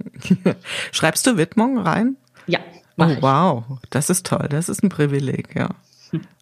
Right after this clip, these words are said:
Speaker 1: Okay, und bist du, wann, wann ist genau das Erscheinungsdatum deines Buchs? Wir kommen
Speaker 2: Der
Speaker 1: ja später
Speaker 2: zweite
Speaker 1: nochmal.
Speaker 2: März, der
Speaker 1: Der
Speaker 2: zweite
Speaker 1: zweite
Speaker 2: März,
Speaker 1: März.
Speaker 2: also am Dienstag.
Speaker 1: Okay. Wie, wie, wie muss ich mir das vorstellen? Gehst du mit Herzklopfen ins Bett oder ist es so, na ja, gut, die Arbeit ist ja längst getan, es ist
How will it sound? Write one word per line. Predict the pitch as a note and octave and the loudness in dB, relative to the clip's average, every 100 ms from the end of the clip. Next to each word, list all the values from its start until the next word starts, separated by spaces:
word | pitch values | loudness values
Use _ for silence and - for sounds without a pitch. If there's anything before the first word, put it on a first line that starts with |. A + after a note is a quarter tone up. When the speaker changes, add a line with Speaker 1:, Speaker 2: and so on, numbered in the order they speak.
| _ | _
Speaker 1:
Okay, | - E3+ - B2 | -6 -6 -2 0
und | - | 2
bist | F#3 F#3 | 2 2
du, | F#3 | 2
wann, | G3 G#3 | 2 2
wann | A#3+ | 2
ist | B3 - | 0 2
genau | G#3+ F#3+ G3 | 2 2 2
das | F3+ - - | 0 0 -2
Erscheinungsdatum | - E3+ - D3+ D#3 D3+ C#3 C#3 C3 - C#3+ | -2 -2 0 0 2 0 -2 -2 -2 -2 -2
deines | B2+ C#3 C#3 | 0 -2 -2
Buchs? | - D3+ - | -4 0 0
Wir | |
kommen | - D#3+ | 2 2
Speaker 2:
Der | D3 | 2
Speaker 1:
ja | |
später | - G#3 G#3 | 2 2 4
Speaker 2:
zweite | D3+ - | 2 2
Speaker 1:
nochmal. | D3+ | 2
Speaker 2:
März, | F3+ F3 - | 0 -6 -10
der | - | -12
Speaker 1:
Der | |
Speaker 2:
zweite | - - F#3 | -10 -4 -2
Speaker 1:
zweite | - F3 | 2 2
Speaker 2:
März, | E3+ E3 | 2 -2
Speaker 1:
März. | |
Speaker 2:
also | - F#3 | -2 0
am | F3+ F#3+ | 2 2
Dienstag. | G3 F#3 - D#3+ - - _ - | 2 0 -2 -10 -12 -20 _ -8
Speaker 1:
Okay. | F3+ - E3+ E3 D#3+ - - - - - | -8 -6 -6 -6 -8 -14 -20 -20 -20 -2
Wie, | G3 - | -2 0
wie, | F#3+ - | -2 0
wie | G3+ | 4
muss | A3+ A#3 | 4 4
ich | A3 | 2
mir | G#3+ | 2
das | G#3 G3+ | 2 0
vorstellen? | - D#3+ - A2 C#3+ | 0 0 0 0 0
Gehst | D3+ F#3+ | 0 0
du | G3+ | 2
mit | F3+ | 2
Herzklopfen | E3+ F3+ - - D#3+ - - | 2 2 0 0 -2 0 0
ins | C#3+ - | 0 0
Bett | G#3 A#3 | 0 2
oder | E3+ F#3+ | 2 2
ist | D#3 | 2
es | E3 - | 0 0
so, | D#3+ | 2
na | D#3+ E3 | 2 2
ja, | D#3+ | 2
gut, | D#3 F#3 - | 2 0 2
die | - | 0
Arbeit | E3 F3 | 2 2
ist | - - | 0 0
ja | D#3 | 0
längst | D3 D3+ E3+ - | 2 0 -2 -4
getan, | D3+ - D#3 E3 | -6 0 0 2
es | F3+ - | 0 -2
ist | E3 | -6